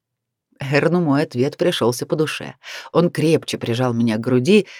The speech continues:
и мазнул носом по виску и макушке. Пора налаживать отношения с мужем, раз уж согласилась, что он есть.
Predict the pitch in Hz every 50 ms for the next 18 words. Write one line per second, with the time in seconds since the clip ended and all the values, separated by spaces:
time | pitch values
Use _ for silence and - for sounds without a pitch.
0 | - _ - 180 170 170 160 151 143 180 185 175 147 131 143 165 170 - 135 127
1 | 117 120 113 117 117 - - 139 131 123 117 117 117 - - - - - - -
2 | - - _ _ _ _ _ _ _ _ _ _ _ _ _ _ _ _ _ _
3 | _ _ _ _ - - - 254 294 277 269 247 240 240 247 208 214 190 185 -
4 | 170 - 151 147 143 - 175 180 175 156 135 135 - - 151 175 208 190 139 123
5 | 120 - _ _ - 143 - 123 - 139 127 - - - 143 147 147 - - -
6 | 175 156 127 - - - - 127 117 113 117 113 - 101 - - - _ _